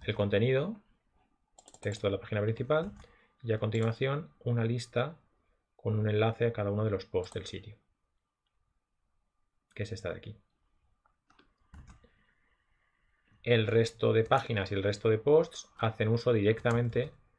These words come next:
de la, eh, plantilla genérica que hemos puesto layout, con lo cual solamente aparece las capas más el contenido de la página en cuestión.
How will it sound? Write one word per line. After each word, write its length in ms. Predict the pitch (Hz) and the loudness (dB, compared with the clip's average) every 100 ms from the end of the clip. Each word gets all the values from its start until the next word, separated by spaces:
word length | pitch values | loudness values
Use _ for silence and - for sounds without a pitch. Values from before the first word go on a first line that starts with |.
| _ _ - | _ _ -6
de 260 | 110 110 | 0 0
la, 340 | 110 107 135 - - | 0 -2 -6 -10 -6
eh, 640 | 104 98 92 90 90 110 - _ | -4 -4 -6 -8 -12 -16 -20 _
plantilla 600 | 98 92 98 101 104 113 - - _ - | -8 -6 -4 -2 -2 -6 -16 -20 _ -6
genérica 520 | 107 98 98 104 104 | -2 0 -2 -4 -2
que 60 | |
hemos 160 | 104 101 | -2 -2
puesto 280 | - 98 104 | -2 -2 -2
layout, 420 | 87 85 - - - _ | -2 -6 -10 -16 -20 _
con 160 | 104 | -6
lo 80 | 95 | -2
cual 260 | 104 98 101 | -2 -2 -2
solamente 460 | 107 98 98 101 | 0 0 -2 -2
aparece 480 | 98 101 107 98 90 _ _ _ _ _ - | 0 -2 -2 -6 -14 _ _ _ _ _ -12
las 160 | 95 | -8
capas 600 | - 110 117 139 - - _ _ _ _ _ _ _ - - | -4 -2 -2 -4 -8 -18 _ _ _ _ _ _ _ -10 -2
más 240 | 110 110 | -2 -2
el 80 | 117 | -2
contenido 400 | 104 98 95 101 | -2 -2 0 0
de 80 | 92 | 0
la 80 | |
página 260 | 90 98 90 | -2 -6 -6
en 60 | 85 | -8
cuestión. 320 | 78 87 | -10 -12